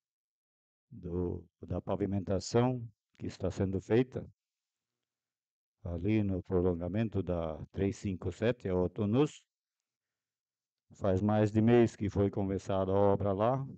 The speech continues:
se cavucou toda a estrada. Pra quem não passou, aconselho a dar uma olhada, porque, ah, numa obra particular, se alguma firma, alguém faz um tipo de serviço desses, no outro dia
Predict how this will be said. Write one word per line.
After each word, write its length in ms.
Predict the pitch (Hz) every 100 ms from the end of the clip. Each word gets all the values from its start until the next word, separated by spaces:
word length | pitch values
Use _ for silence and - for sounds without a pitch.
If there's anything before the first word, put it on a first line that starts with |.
| _
se 220 | _ - 95
cavucou 500 | 101 95 95 104 101
toda 240 | 107 107
a 40 |
estrada. 540 | 107 - 117 131 131 - _ _ _ _ _ _ _ _ _ _ _ _ _ _ _ _
Pra 160 | 90 90
quem 180 | 101 98
não 240 | 104 107
passou, 640 | 110 92 - 131 143 - _ -
aconselho 600 | 98 95 90 104 98 101
a 40 |
dar 100 | 104
uma 140 | 104 104
olhada, 400 | 101 101 90 90
porque, 480 | 104 90 98 87 - _ _ _ _ _ _ _ _ _ _ _ _ 98
ah, 540 | 90 87 82 82 85 - _ _
numa 220 | 110 101 95
obra 300 | 95 101 98
particular, 720 | 95 85 92 104 101 120 131
se 280 | - 101 98
alguma 460 | 90 92 98 98
firma, 380 | 101 110 120 104
alguém 360 | 92 90 107 95
faz 280 | 90 98 101
um 100 | 98
tipo 300 | 117 107 101
de 60 |
serviço 440 | 113 98 107 - 98
desses, 440 | 98 101 135 123
no 100 | 104
outro 220 | 107 107
dia 300 | 92 101 104